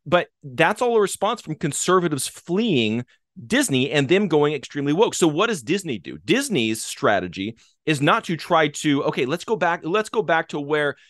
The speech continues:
everybody perceived that we used to be, you know, middle of the ground. We stay, we stay out of politics. We stay out of the controversial stuff because we're just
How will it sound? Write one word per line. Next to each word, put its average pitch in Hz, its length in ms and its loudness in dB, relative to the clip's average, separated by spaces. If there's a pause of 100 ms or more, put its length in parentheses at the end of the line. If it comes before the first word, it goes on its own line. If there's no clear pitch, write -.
(140)
everybody 156 380 -2
perceived 143 480 -4
that 131 100 0
we 110 100 -6
used 113 220 -4
to 110 60 -12
be, 92 240 -6
you 120 80 -6
know, 90 60 -4
middle 135 260 2
of 151 60 -2
the 147 60 -2
ground. 127 360 -2
We 107 60 -4
stay, 139 300 -2
we 120 140 -6
stay 147 200 -2
out 143 100 2
of 139 100 -4
politics. 131 480 -2
We 104 60 -10
stay 139 180 -2
out 139 80 0
of 131 40 -12
the 135 60 -6
controversial 131 540 -6
stuff 127 220 -2
because 113 240 -6
we're 127 160 -2
just 135 240 -8